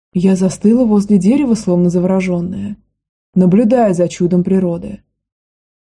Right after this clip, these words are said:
Хотя вряд ли тут постаралась именно она. Все же Раанхар достаточно обеспеченный человек, если не сказать больше – и нанять для красоты собственного сада нескольких природников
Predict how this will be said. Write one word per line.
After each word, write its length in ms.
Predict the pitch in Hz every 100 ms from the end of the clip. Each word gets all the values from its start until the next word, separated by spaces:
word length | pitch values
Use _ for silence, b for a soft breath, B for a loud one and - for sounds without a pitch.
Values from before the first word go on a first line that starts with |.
| _ _ _
Хотя 260 | 202 254 269
вряд 280 | 311 349 214
ли 80 |
тут 260 | 185 262 294
постаралась 680 | 294 - 247 175 180 190 180
именно 340 | 175 170 170
она. 360 | 170 170 196 - _ _ _ _ _ _ -
Все 260 | - 339
же 120 | 339 302
Раанхар 560 | 233 214 208 277 330
достаточно 600 | 254 226 196 208 240 269
обеспеченный 600 | 262 254 - 277 - 180 160
человек, 560 | 175 170 170 180 _ _ _ _ _ _
если 300 | 185 196 208
не 100 | 214 220
сказать 400 | 247 240 240 208
больше – 520 | 170 156 - 196 - _ _ _ _ -
и 80 | 202
нанять 300 | 233 277 233
для 140 | 220
красоты 460 | 220 226 254 247 226
собственного 580 | 233 233 - 202 196 208
сада 340 | 208 247 180
нескольких 540 | 185 226 220 185 190
природников 600 | - 226 330 262 165 170